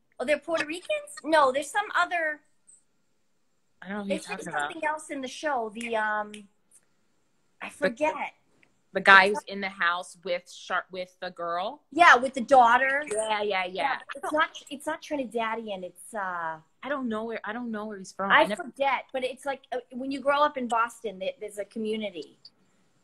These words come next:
Speaker 1: There, yeah. So, okay, so, so he starts messing with them.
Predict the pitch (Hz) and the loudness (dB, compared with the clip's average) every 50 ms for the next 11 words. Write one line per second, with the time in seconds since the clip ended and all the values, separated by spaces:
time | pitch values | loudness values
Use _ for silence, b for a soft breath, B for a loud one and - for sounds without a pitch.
0 | _ _ _ _ - 202 214 - - - 214 202 165 127 123 - - - - - | _ _ _ _ -2 0 0 0 0 0 2 2 2 2 0 -4 -12 -14 -14 -16
1 | _ _ _ _ _ _ _ - 262 - 285 269 - - 214 185 196 190 - - | _ _ _ _ _ _ _ 2 4 4 4 4 4 2 2 0 -2 -6 -6 -2
2 | 247 226 214 220 220 - - 285 269 262 - 285 294 247 - - 294 254 - - | -2 -2 -2 -4 -10 -2 2 4 4 4 2 -2 -10 -8 -4 -2 -2 -2 -2 -2
3 | 247 226 220 - - 226 220 220 214 - 202 180 165 156 160 180 214 | -4 -4 -4 -4 -8 -10 -10 -10 -8 -6 -6 -4 -4 -6 -8 -10 -14